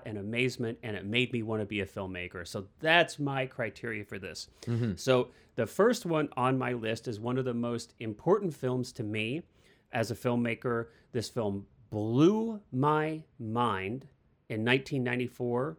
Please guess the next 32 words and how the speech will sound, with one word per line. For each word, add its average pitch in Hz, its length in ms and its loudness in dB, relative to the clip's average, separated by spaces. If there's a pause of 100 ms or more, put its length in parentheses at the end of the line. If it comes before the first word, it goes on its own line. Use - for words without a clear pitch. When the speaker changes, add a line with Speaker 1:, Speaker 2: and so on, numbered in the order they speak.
(100)
Speaker 1:
when 113 180 0
it 113 100 -2
was 107 160 -6
released. 107 500 -4
Saw 104 260 0
it - 120 -4
in 139 220 4
theater, 151 560 -4 (460)
and 117 380 0 (120)
it 131 240 2
just, 127 400 -2 (180)
I, 123 380 -4
I 127 80 2
mean, 127 160 4
it 120 100 2
just - 200 -2 (580)
blew 127 260 4
my 131 160 2
mind 110 260 -2
open, 104 440 -6
and 110 180 -2
that 147 220 4
is 120 340 0
Quentin 151 300 -2
Tarantino's 120 760 -2
Pulp 104 260 -4
Fiction. 87 360 -10 (400)
Speaker 2:
That's 123 240 6
funny. 139 360 4
I, 113 220 8
I 107 240 4
also, 98 440 2